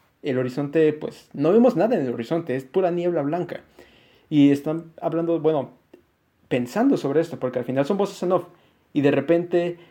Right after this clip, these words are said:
ves la cicla caer al, pues sí, al abismo, y empiezan a agarrarlos. Eh, eso sí me, sí me impactó un poquito,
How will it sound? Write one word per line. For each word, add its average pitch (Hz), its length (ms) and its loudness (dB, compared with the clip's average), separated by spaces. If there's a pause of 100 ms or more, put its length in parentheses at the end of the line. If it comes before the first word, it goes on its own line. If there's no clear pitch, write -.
(100)
ves 160 420 -2 (140)
la 143 180 -2
cicla 160 400 0
caer 143 560 0 (140)
al, 117 800 -2 (320)
pues - 160 -6
sí, 156 100 0
al 135 100 2
abismo, 156 460 0 (540)
y 143 80 2
empiezan 151 360 0
a 175 40 2
agarrarlos. 151 720 -2 (800)
Eh, 135 200 -2 (100)
eso 160 180 0
sí 220 120 4
me, 220 600 4
sí 127 100 -6
me 180 60 2
impactó 180 320 -2
un 165 80 -4
poquito, 196 420 -4